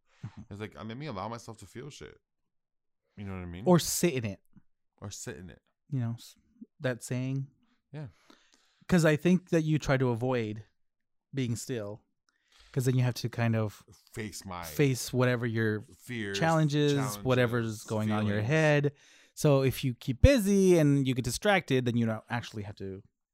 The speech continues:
Speaker 1: resolve anything.
Speaker 2: And I think that I spread myself so thin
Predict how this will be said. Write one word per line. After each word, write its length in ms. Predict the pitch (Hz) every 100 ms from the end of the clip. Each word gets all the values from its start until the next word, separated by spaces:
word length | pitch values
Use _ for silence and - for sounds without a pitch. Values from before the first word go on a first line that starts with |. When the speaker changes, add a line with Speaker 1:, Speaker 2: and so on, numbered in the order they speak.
| _
Speaker 1:
resolve 300 | 117 131 165
anything. 340 | 113 107 139 - - - -
Speaker 2:
And 80 |
I 60 | 135
think 180 | 143 131
that 240 | 113 82
I 60 | 107
spread 260 | - 123
myself 460 | 123 117 - 107 104
so 180 | - 101
thin 520 | - 95 95 110